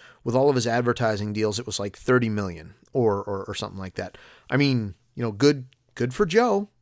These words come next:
Um, but <laughs> here's the caveat. That means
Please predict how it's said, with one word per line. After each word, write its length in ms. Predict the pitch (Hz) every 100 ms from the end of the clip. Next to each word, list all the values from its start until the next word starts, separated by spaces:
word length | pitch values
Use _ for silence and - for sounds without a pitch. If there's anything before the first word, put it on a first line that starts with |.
| -
Um, 480 | 127 120 110 95 92 _ _ _ _ - - - _ _ _ _
but 800 | 131 110 175 151 104 - - - - - - - -
<laughs> 500 | _ _ _ _ _
here's 240 | - 139 120
the 100 | 117
caveat. 600 | 160 165 98 98 117 - - - - -
That 340 | 139 190 185
means 500 | 156 151 147 139 127